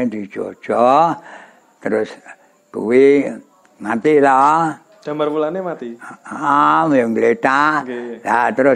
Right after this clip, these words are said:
Speaker 1: Sabda Palon karo Naya Genggong kuwi mang ngumbah anu ngumbah Patih Logender anu Patih Pangudara kuwi. Padahal kuwi wonge ora enek kuwi.
Speaker 2: Nggih.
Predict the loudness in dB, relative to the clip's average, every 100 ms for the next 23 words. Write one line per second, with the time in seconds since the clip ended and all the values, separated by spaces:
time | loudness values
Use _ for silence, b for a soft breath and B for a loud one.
0 | 2 0 0 0 2 2 2 2 2 2
1 | 2 2 2 0 0 2 2 2 0 2
2 | 2 2 0 0 0 -2 B B B 0
3 | 2 4 4 2 4 4 4 0 -6 _
4 | b b b b _ -8 -2 0 2 4
5 | 4 2 2 0 2 2 2 2 2 4
6 | 4 2 0 0 -2 B B -4 -4 0
7 | 2 4 6 4 2 2 2 2 2 2
8 | 4 4 2 2 4 4 2 0 -6 -14
9 | _ _ b b b _ B B B B
10 | B B -12 -6 -2 0 2 4 4 4
11 | 4 4 2 2 2 0 0 2 2 2
12 | 2 4 2 2 -2 -6 -12